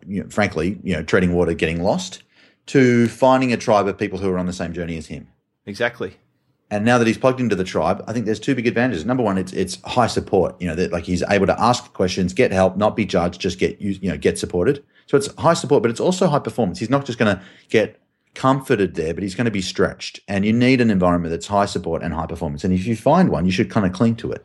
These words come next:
Speaker 2: That's it. It's like, you know, every now and then someone might unsubscribe and I might query them, "Tell me why you're leaving." And often I think it's just life gets in the way and you just, you know, I get that little heart sink, you know what?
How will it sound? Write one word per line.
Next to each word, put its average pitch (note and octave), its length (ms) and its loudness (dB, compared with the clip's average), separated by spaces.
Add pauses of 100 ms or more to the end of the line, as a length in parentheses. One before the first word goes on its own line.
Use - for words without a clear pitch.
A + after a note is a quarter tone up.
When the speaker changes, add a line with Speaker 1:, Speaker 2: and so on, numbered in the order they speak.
(120)
Speaker 2:
That's C3 220 0
it. E3+ 120 -2 (440)
It's - 160 -2
like, D4 200 4
you G3+ 80 4
know, D3 120 4
every C3+ 200 4
now C3 180 6
and A#2 100 0
then A#2 180 2
someone A#2 360 -4
might A2 240 2
unsubscribe A2 960 0 (200)
and A#2 160 -2
I A#2+ 40 -2
might C#3 200 0
query A#2 400 2
them, A2 320 -2 (500)
"Tell - 180 -4
me D#3 80 -2
why C#3 200 2
you're C3 80 2
leaving." B2+ 380 -2 (680)
And A#2+ 500 0 (320)
often A#2 500 -2
I A2 80 -4
think - 260 0
it's - 180 -4
just - 460 -4 (180)
life B2 280 4
gets - 260 -2
in A2+ 80 0
the G2+ 100 2
way G#2+ 480 2
and C#3 240 -4
you C#3 180 -10
just, - 300 -4 (160)
you C3 160 0
know, C3+ 320 4
I A#2+ 60 4
get C3 160 -2
that E3+ 120 -2
little D3 180 2
heart A2+ 420 2
sink, - 420 -6
you C3 60 -8
know C3 140 -4
what? A#2+ 280 -4